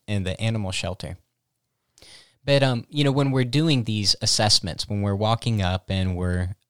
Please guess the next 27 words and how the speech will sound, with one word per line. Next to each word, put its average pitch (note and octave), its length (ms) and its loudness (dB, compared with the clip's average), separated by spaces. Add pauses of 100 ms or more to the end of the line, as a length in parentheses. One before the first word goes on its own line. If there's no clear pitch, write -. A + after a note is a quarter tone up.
(140)
offering G2+ 480 2
our F#2 140 -2
hands F2+ 440 -6
and G#2 100 -4
seeing F#2 340 0
how F#2 460 -2
these - 300 0
different G#2+ 260 0
animals F#2+ 360 0
are F#2+ 80 -2
responding, A2 680 -2 (460)
we D3 80 0
wanna E3 220 0
make D3 180 -4
sure C3 240 -2
that A#2+ 180 -6
we're A2+ 160 -4
keeping A#2 440 -4
a G2+ 80 0
good G#2+ 240 2
eye F#2+ 220 0
out F#2 280 -2
on G2 380 -2
what A2 180 -2
behaviors F#2 540 -4
are - 100 -6
occurring, - 480 -10